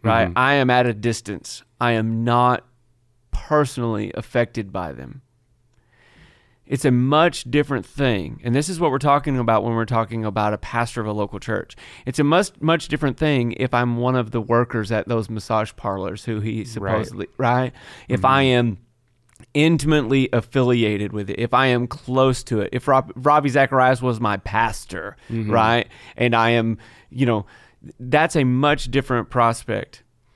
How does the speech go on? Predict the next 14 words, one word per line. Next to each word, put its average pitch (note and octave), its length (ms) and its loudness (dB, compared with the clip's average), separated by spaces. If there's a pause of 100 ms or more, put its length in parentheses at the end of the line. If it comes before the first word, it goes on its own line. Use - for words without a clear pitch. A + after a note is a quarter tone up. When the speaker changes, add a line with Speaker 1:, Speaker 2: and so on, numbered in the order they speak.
(300)
Speaker 1:
We D3 140 4
don't D#3+ 200 4
have C#3+ 300 2
the C#3+ 120 2
luxury, A#2 880 0 (260)
if A#2+ 160 -8
you B2 80 0
wanna A2+ 140 0
call A#2+ 300 2
it F#2+ 100 0
that, G2+ 320 -2 (340)
of C3 220 2
the C3+ 80 4
distance A#2 960 -2